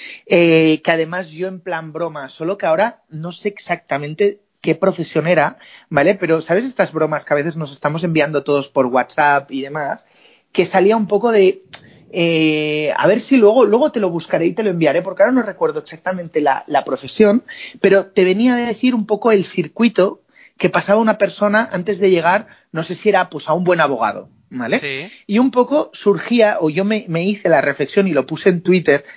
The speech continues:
Speaker 1: que luego lo buscaré, de decir, "Oye, un poco, ¿qué pasos damos antes de dar con un buen asesor financiero?", ¿no? Entonces,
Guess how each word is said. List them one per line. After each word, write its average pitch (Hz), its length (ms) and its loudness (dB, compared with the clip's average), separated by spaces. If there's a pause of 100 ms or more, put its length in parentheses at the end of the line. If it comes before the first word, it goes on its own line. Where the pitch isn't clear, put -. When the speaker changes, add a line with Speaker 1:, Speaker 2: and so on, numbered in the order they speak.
(120)
Speaker 1:
que - 120 2
luego 143 200 6
lo 185 140 4
buscaré, 175 420 0
de 196 60 2
decir, 165 240 -2
"Oye, 147 240 -2 (240)
un 208 160 -2
poco, 220 420 2 (320)
¿qué 233 140 2
pasos - 640 -4 (180)
damos 202 580 -2 (260)
antes 175 340 -4
de 185 120 -4
dar 170 300 0
con 175 160 -6
un 170 160 -8
buen 160 560 -2
asesor 147 320 -2
financiero?", 135 600 0
¿no? 135 80 -4
Entonces, 160 320 -2